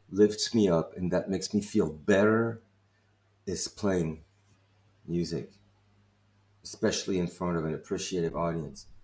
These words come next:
Doesn't have to be a lot of people, but when I'm feeling down, I, you know, I try and remind myself that this, you need to play more. That's what it is. You just need to play more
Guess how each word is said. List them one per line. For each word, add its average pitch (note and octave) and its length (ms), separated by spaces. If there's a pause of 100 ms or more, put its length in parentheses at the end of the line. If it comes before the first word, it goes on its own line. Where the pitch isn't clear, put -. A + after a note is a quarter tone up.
(280)
Doesn't A#2 220
have G#2 160
to - 80
be F#2+ 80
a F2 80
lot E2 220
of - 80
people, E2 300
but C#2+ 220 (2500)
when G#2+ 160
I'm G2+ 120
feeling G2+ 360
down, A2 480
I, E2+ 140 (220)
you G2 120
know, E2 360
I E2+ 80
try G2+ 220
and F2 80
remind F2 360
myself - 500
that - 160 (580)
this, - 280 (160)
you G2+ 160
need G2 220
to - 160
play F#2+ 240
more. D#2 300
That's - 240
what - 180
it - 100
is. - 260
You D#2 60
just E2+ 300
need F2 240
to - 80 (100)
play E2+ 320
more C#2+ 500